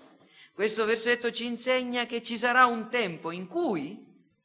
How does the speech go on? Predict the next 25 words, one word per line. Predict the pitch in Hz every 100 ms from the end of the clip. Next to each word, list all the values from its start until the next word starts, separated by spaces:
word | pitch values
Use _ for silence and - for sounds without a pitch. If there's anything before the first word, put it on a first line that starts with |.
| _ _
tutto | - 311 - 262
questo | 208 277 220 - - 127 185 -
sarà | 285 302 381
manifestato. | 359 370 320 359 - 370 311 170 - - - _ _ _ _ _ _ _ _ _ _ _ _ _ _ _ _
È | - 269
chiaro. | 302 359 320 156 - - _ _ _ _ _ _ _ _ _ _
Siamo | - - 330 359 349 330 - - - - _ _
figli | - 330 339 330
di | 311 320
Dio, | 330 302 208
non | 226 359
è | 349
ancora | 330 285 311 339 320 311
stato | - 320 311
manifestato | 320 320 320 349 349 359 392 381 311
ciò | - 320
che | 320 349
saremo. | 359 339 330 339 262 180 117 - - - - - _ _ _
Ma | -
sappiamo | 247 254 285 311 294
che | 285 285
quando | 285 330 302
Egli | 294 330 294 240
sarà | 220 214
manifestato, | 196 185 180 160 175 - 151 127 123